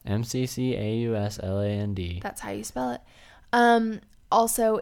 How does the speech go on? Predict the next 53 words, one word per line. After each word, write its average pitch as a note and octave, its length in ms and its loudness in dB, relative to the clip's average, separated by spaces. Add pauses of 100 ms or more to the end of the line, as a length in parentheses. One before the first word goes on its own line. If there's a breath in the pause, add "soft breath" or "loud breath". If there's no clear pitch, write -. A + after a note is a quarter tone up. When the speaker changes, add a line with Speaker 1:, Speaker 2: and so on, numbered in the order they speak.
Speaker 2:
if - 200 -6
you D#4 100 -4
liked C#4 380 -2
this D4+ 180 -4
episode, G#3 540 -4 (520)
I G3+ 100 -4
don't A3 260 -4
blame G3+ 240 0
you G#3 80 -4
if A3 120 -12
you A#3+ 120 -6
didn't, F3+ 420 -6
but F#3+ 120 -4
also F#3+ 320 -4
we're F#3+ 220 -4
funny. F#3+ 580 -6 (360 soft breath)
If C4+ 180 2
you F4+ 100 4
liked F#4 180 6
this E4 120 0
episode, D#4+ 300 4
leave C4 200 0
us C4+ 160 0
a C#4+ 40 0
nice B3 260 -2
review A#3+ 400 0
on G#3+ 460 -2
the G#3+ 60 -6
podcast G3+ 480 -6
app. G3+ 320 -2 (260 loud breath)
If C4 140 -4
you D4 100 2
didn't D#4+ 180 -2
like D4+ 140 -2
this C#4 160 -8
episode, A#3 360 -2
please A#3 260 0
just - 300 -4
unsubscribe C#4 680 -2
and A#3 120 -8
don't A3+ 140 -6
listen G#3+ 220 -6
anymore G3+ 340 2
Speaker 1:
Ooh, F#3 60 8
Speaker 2:
and F3+ 80 4
Speaker 1:
can C#3+ 120 -2
Speaker 2:
keep B2+ 80 2
Speaker 1:
I C#3 80 0
Speaker 2:
your, G#3+ 120 -4
Speaker 1:
plug? C#3+ 380 0 (200)
Speaker 2:
keep - 280 -4
your A#3+ 100 -2
mean A3 260 -2